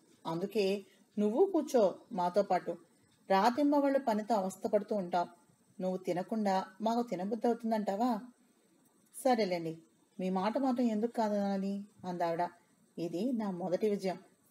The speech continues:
పదండి, మీ అమ్మ అన్నం తినగానే అందరం ఐస్ క్రీమ్ తినడానికి వెళ్దాం"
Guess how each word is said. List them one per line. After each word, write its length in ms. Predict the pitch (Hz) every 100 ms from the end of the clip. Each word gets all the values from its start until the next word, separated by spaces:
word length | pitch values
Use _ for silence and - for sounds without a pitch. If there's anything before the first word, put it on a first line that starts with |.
| -
పదండి, 360 | 208 214 175 - - _
మీ 140 | 196 202
అమ్మ 200 | 185 233
అన్నం 400 | 214 196 254 247
తినగానే 460 | 214 202 214 196
అందరం 420 | 190 175 185 233 240
ఐస్ 180 | 175 196
క్రీమ్ 220 | 269 240
తినడానికి 320 | 208 196 180
వెళ్దాం" 240 | 175 170